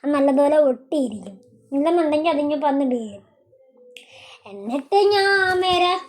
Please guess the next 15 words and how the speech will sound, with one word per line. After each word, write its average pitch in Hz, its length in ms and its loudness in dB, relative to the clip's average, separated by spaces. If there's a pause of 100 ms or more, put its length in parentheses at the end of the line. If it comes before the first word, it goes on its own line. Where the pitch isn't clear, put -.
(260)
ഈ 349 180 -4
മുകൾ 339 380 -2
ഭാഗമൊക്കെ 320 520 -2
ഒത്തിരി 320 260 -4
ഒന്നും 320 320 -2 (440)
ഡിസൈൻ 311 380 0
കണക്കൊക്കെ 294 480 -2 (420)
വെച്ച്, 262 280 -4 (120)
പക്ഷേ 294 280 -4
ഡിസൈൻ 339 500 -6
വ-, 302 180 -8
വന്നപ്പം 320 680 -8
എന്തൊക്കെ 254 460 -4
അങ്ങ് 370 260 2
കാട്ടിക്കൂട്ടി. 320 680 -2